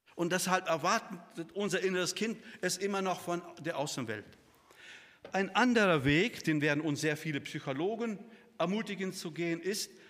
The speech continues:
mein innerer Erwachsener lernt, schon als Erwachsener, weil er es als Kind nicht gelernt hat, aber er lernt als innerer, als Erwachsener, lernt mein innerer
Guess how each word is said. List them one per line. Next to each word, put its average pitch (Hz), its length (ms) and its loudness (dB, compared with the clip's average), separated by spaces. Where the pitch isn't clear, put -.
mein 170 220 4
innerer 226 380 2
Erwachsener 180 680 -4
lernt, 160 720 -4
schon 240 240 2
als 226 240 4
Erwachsener, 147 560 0
weil 160 120 4
er 151 60 2
es 139 60 0
als 139 200 0
Kind 170 240 0
nicht 233 180 0
gelernt 147 340 2
hat, 156 120 -2
aber 180 120 -2
er 180 120 4
lernt 196 520 2
als 180 200 0
innerer, 196 440 0
als 180 200 2
Erwachsener, 160 840 0
lernt 196 440 2
mein 170 240 4
innerer 202 500 2